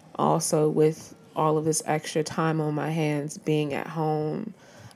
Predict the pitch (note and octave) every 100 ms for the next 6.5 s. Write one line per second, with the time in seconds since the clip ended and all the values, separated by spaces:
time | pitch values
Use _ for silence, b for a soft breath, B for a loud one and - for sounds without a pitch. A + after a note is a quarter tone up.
0 | - D3 D3+ D#3+ D3+ D3+ D#3 D3+ D3+ D3
1 | D3+ D3+ - D#3 D3+ D3+ D3+ D#3 D#3 D3+
2 | D3+ D#3 D3+ D3 D3 D3+ - D#3+ D3+ D3
3 | D3 D3+ E3 - - D3+ D3 D3 D3 C#3
4 | D#3 D#3+ F3+ F3+ F3 E3+ D#3 D3+ D3+ -
5 | D3+ D#3 D3+ C#3+ C#3+ C#3 - - C3 C3+
6 | D#3+ D#3+ F#3+ A3 A3+